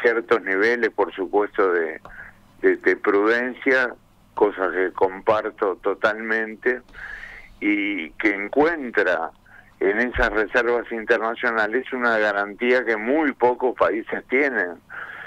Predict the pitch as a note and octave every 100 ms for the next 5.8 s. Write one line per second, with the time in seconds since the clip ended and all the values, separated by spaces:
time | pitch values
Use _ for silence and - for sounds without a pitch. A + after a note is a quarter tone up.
0 | - - C#3 B2+ B2+ C3+ C#3+ B2+ A#2 F2+
1 | - - - - - - F#2+ G2+ F2+ D#2+
2 | C#2+ A2+ G#2 G#2 G#2+ E3+ G3+ F3 A#2+ G#2+
3 | F#2+ G2 G2 A2+ G2+ F#2 G#2+ G#2 - A2
4 | - G#2 - G2+ G2 F#2 F#2+ - A2 G2+
5 | G2+ G2 - G#2 G2 G#2+ G#2+ A2